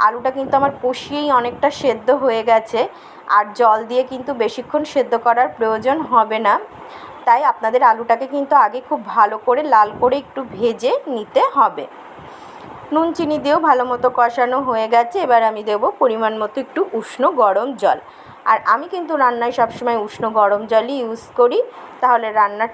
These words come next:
টেস্টটা খুব ভালো হয় আর রান্নাটাও কিন্তু তাড়াতাড়ি হয়ে যায়। দেখুন, খুব ভালো মতো কিন্তু নুন চিনি দিয়েও কষানো হয়ে গেছে। এবার আমি পরিমাণ মতো উষ্ণ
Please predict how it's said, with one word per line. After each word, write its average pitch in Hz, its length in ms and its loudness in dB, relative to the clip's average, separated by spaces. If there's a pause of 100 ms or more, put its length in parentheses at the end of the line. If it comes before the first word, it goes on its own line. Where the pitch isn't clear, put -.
টেস্টটা 233 340 0 (100)
খুব 262 140 -2 (180)
ভালো 208 260 2 (100)
হয় 302 220 4
আর 220 140 2
রান্নাটাও 196 500 0
কিন্তু 226 200 -6 (120)
তাড়াতাড়ি 190 460 2 (120)
হয়ে 196 280 2
যায়। 156 140 -4 (600)
দেখুন, 320 260 0 (960)
খুব 254 200 0
ভালো 247 220 2
মতো 247 220 -6
কিন্তু 262 180 -4 (100)
নুন 240 120 0 (100)
চিনি 240 260 -2
দিয়েও 240 220 4
কষানো 233 360 0 (100)
হয়ে 220 220 -2
গেছে। 233 260 2
এবার 226 220 2
আমি 226 100 -6 (120)
পরিমাণ 214 360 0
মতো 220 180 -4 (120)
উষ্ণ 233 220 -8